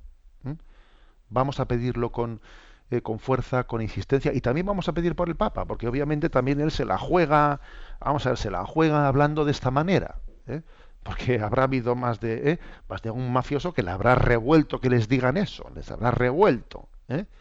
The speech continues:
Porque encima, bueno, pues en determinados ambientes de Italia, pues bueno, pues to-, puede haber ambi-, ambientes mafiosos que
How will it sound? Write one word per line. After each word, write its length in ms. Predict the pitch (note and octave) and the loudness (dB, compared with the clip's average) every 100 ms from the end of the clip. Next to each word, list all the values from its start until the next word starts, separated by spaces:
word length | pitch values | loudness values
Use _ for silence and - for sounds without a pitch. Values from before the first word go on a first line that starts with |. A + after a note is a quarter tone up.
| - - - - _ _ _ | -20 -20 -20 -20 _ _ _
Porque 220 | - - - | -18 -16 -14
encima, 400 | - C3+ B2+ C#3 | -8 -2 2 2
bueno, 260 | A2+ B2+ | 0 -6
pues 160 | - G2+ | -10 -12
en 160 | G2+ | -8
determinados 540 | F#2+ G#2+ G#2+ A2 A#2+ B2+ | -6 -6 -4 -4 -4 -4
ambientes 360 | B2 B2+ B2 | -2 0 0
de 60 | A2+ | 0
Italia, 480 | B2+ C#3+ C#3 C3 D3 - - - _ _ - _ _ - - - - - | 2 4 4 4 2 -6 -20 -20 _ _ -20 _ _ -16 -16 -16 -20 -16
pues 140 | D2 | -6
bueno, 200 | D3 - | -6 -6
pues 220 | - A2+ | -14 -10
to-, 200 | - G#2+ | -8 -8
puede 240 | - A#2 A#2+ | -6 -2 0
haber 140 | A#2 | 0
ambi-, 240 | A2 A#2 | 0 -2
ambientes 440 | A#2 A#2+ B2 B2 A#2+ | -4 -2 -2 0 -2
mafiosos 600 | B2+ C3 C#3+ - D#3+ - | -2 -2 -6 -4 -6 -2
que 200 | C3+ | 0